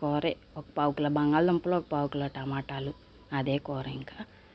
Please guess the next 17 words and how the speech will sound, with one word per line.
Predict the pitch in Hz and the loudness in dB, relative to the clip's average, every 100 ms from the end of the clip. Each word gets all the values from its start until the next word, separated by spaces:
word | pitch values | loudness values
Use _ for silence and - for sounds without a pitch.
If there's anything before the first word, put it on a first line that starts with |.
| - - - | -20 -12 -6
ఇంకా | 147 156 | -4 -4
టైలరింగ్కి | 151 147 147 156 156 156 | -2 0 4 6 6 4
అయితే | 151 160 | -2 -2
వచ్చేసాను | 160 151 - 151 151 143 | -4 -2 -2 0 0 -2
అనమాట. | 143 135 135 160 | -2 -4 -6 -6
హ్యాండ్స్ | 180 170 165 170 - 160 139 | -4 0 2 4 4 2 0
బారు | 135 143 135 143 269 | 0 0 2 2 0
ఇది | 339 294 151 | 0 -2 0
కూడా | 160 160 | 0 0
కట్ | 170 147 - | -2 -6 -2
చేసి | 160 - | 0 -2
కుట్టమని | - - - 160 | -4 -12 -2 -2
చెప్పారు. | 151 - - 147 131 - - - - - - - - - - - - - - - - - - - - - | -2 -6 -8 -8 -8 -12 -20 -20 -20 -20 -20 -20 -20 -20 -20 -20 -20 -20 -20 -20 -20 -20 -20 -20 -20 -4
మళ్ళీ | 202 185 185 | 2 6 8
డబ్బులేమో | 180 170 175 175 180 | 6 6 6 6 6
ఎప్పుడుకో | 185 170 180 175 185 | 4 2 -2 2 4
ఇస్తారనమాట. | 185 180 - 151 147 143 143 143 | 6 2 -2 -6 -6 -4 -4 -6